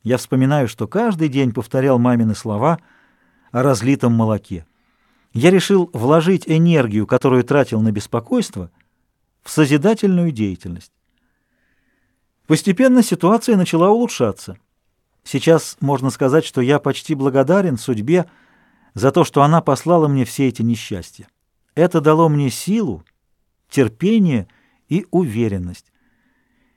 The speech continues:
Сейчас я понимаю, что значит лишиться почвы под ногами.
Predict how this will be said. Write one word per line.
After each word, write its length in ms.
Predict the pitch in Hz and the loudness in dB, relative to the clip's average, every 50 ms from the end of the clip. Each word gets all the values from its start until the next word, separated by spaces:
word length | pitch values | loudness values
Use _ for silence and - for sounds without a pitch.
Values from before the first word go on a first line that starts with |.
| _ _ _ | _ _ _
Сейчас 480 | - - 151 - - 240 240 233 - | -4 -4 -2 2 2 2 2 2 2
я 160 | 202 208 214 | 2 0 2
понимаю, 540 | - - 202 190 196 185 208 226 226 214 180 | 2 4 4 4 6 4 4 4 4 2 0
что 260 | - - - 208 202 | -2 0 2 2 2
значит 400 | 180 175 185 180 170 131 135 123 | 2 2 2 0 0 -2 -2 -4
лишиться 480 | 139 143 135 - - 185 175 - - 160 | -2 -4 -2 -2 -2 -4 -2 -2 -4 -6
почвы 480 | 127 _ - 165 165 156 - - 143 135 | -6 _ 0 2 2 2 0 -2 -4 -2
под 200 | - 143 123 117 | -2 -2 -2 0
ногами. 480 | 123 123 110 101 98 87 80 78 80 | 0 -2 -2 -2 -6 -8 -8 -12 -16